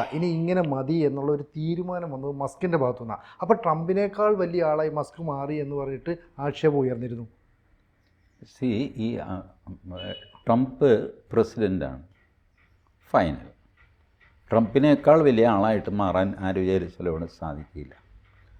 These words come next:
Speaker 2: But ഇലോൺ മസ്കുമായിട്ടുള്ള ട്രംപിൻ്റെ കെമിസ്ട്രി വെച്ചിട്ട് ഇലോൺ മസ്കിന് കുറച്ച് സ്വാതന്ത്ര്യം ട്രംപ് കൊടുക്കുന്നു എന്നേ അതിനർത്ഥമുള്ളൂ. ഒന്ന്, ഇതിൽ ഈ വേൾഡ് ട്രേഡ് ഓർഗനൈസേഷൻ എന്ന് പറയുന്ന കലാപരിപാടി അവസാനിച്ചിരിക്കുന്നു.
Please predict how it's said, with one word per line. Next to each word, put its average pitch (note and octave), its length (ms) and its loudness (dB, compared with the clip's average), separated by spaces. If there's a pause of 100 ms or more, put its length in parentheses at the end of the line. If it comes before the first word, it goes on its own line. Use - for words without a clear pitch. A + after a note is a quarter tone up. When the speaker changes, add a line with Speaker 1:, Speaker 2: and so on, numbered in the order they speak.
(340)
Speaker 2:
But C#3+ 140 8 (240)
ഇലോൺ B2 340 6
മസ്കുമായിട്ടുള്ള C3+ 720 2
ട്രംപിൻ്റെ A2 800 -2
കെമിസ്ട്രി G#2+ 460 -2
വെച്ചിട്ട് F2 520 -4 (460)
ഇലോൺ B2 280 2
മസ്കിന് B2+ 380 0
കുറച്ച് A2 280 -2
സ്വാതന്ത്ര്യം G#2+ 800 0 (140)
ട്രംപ് F#2 340 -2
കൊടുക്കുന്നു F#2+ 640 -4
എന്നേ F2 160 -6
അതിനർത്ഥമുള്ളൂ. E2 800 -12 (1040)
ഒന്ന്, A#2+ 320 2
ഇതിൽ C3+ 240 2
ഈ C3 380 4
വേൾഡ് B2+ 480 4
ട്രേഡ് A#2 280 4
ഓർഗനൈസേഷൻ G2+ 840 0
എന്ന് F2+ 120 -6
പറയുന്ന F2 400 -4 (120)
കലാപരിപാടി D#2+ 640 -4 (680)
അവസാനിച്ചിരിക്കുന്നു. D#2+ 960 -6